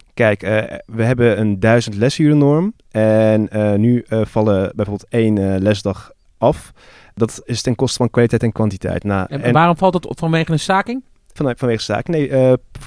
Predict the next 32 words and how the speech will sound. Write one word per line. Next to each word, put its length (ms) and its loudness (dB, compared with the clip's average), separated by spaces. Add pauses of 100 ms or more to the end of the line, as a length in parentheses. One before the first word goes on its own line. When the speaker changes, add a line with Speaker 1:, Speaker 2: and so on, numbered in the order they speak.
(220)
Speaker 1:
in, 220 0
in 180 -2
verband 220 2
met 140 -2
lerarentekort, 840 2
heel 160 0
veel, 240 0
eh, 60 2
zieke 260 -6
collega's, 600 -2
heeft 280 -6
bijvoorbeeld 320 -4
een 160 -6
school 160 -2
in 80 0
Zandam, 460 2
heeft 220 -6
vijf, 360 -2 (100)
eh, 220 -6
schooldagen 600 -4
naar 120 -4
vier 200 0
dagen 480 -2
verminderd. 500 -4 (140)
Puur 180 2
omdat 160 0
er 60 -8
gewoon 220 -6
geen 100 -2
leraren 280 2
meer 100 -2
zijn. 280 -4